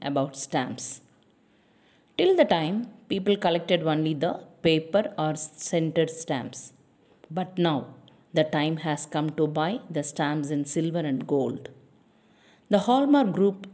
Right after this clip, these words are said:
is now launching twenty-five stamps of silver with gold plating. Here is a golden chance for the stamp collectors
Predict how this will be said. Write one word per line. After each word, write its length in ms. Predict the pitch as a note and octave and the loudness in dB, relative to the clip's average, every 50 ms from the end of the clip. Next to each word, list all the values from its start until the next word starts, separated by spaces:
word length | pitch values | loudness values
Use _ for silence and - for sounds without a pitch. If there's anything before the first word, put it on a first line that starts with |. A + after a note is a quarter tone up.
| - | -4
is 480 | - F3 D#3 C#3+ D3+ F3+ - - - - | 0 2 2 2 2 0 -2 -6 -6 -4
now 380 | D#3 E3 D3+ C3+ C3+ D#3+ F#3+ - - - | -2 0 0 0 -2 -4 -8 -12 -14 -8
launching 760 | - E3 E3+ F3+ F3+ G3 G#3 G3+ - - C#3 C3 F3 - - - | -2 0 2 2 4 4 2 2 2 0 0 -2 -2 -6 -6 -2
twenty-five 480 | G#3+ G#3+ A3 A3 B3 B3 C4 C4 B3 | 2 2 4 4 2 2 2 0 0
stamps 460 | A#3+ B3 - F3 D#3+ E3+ F3+ - - | 0 -2 -2 -2 -2 -2 -4 -2 -2
of 260 | F#3+ F3+ G3 G3 - - - | 0 0 0 -2 -8 -16 -16
silver 480 | - - - F#3 F#3 G3 G3+ F#3+ A3 G#3+ | -16 -8 -6 -4 -4 -2 -2 0 0 0
with 320 | E3+ E3 D3+ - D3 C#3 | 0 -2 -4 -4 -6 -4
gold 400 | C#3+ D#3+ E3 E3 E3+ E3 - - | 0 2 2 2 2 0 -2 -4
plating. 480 | - D#3 C3+ C3 - - - - - - - _ _ _ _ _ _ _ _ _ _ _ _ _ _ _ _ _ _ _ _ _ _ _ - | -4 -2 -2 -2 -4 -6 -10 -12 -12 -14 -20 _ _ _ _ _ _ _ _ _ _ _ _ _ _ _ _ _ _ _ _ _ _ _ -4
Here 180 | - E3+ D#3 D3 | 2 4 4 4
is 160 | D3 C#3 D3 | 4 2 0
a 60 | C#3+ | -2
golden 480 | C3+ - E3 D#3 D#3 D3+ E3+ E3 D#3+ D#3 | -2 0 0 0 2 2 2 0 0 0
chance 480 | F3 F3 G3 A3+ B3 A#3+ - - - - _ _ _ _ _ - | -2 0 0 0 0 -2 -2 -6 -8 -12 _ _ _ _ _ -2
for 220 | - E3 D3 C#3 | 0 0 2 2
the 220 | C#3 D3 C#3 C#3 | 0 0 -2 -2
stamp 420 | C#3+ - - - D#3+ C#3+ D3+ D3+ - | -2 -4 -4 -2 -2 -2 -2 -4 -4
collectors 600 | E3+ D3+ D#3+ D#3 - - G#3+ A#3+ C4 B3+ - | -4 -4 -4 -4 -2 0 0 0 0 -2 -6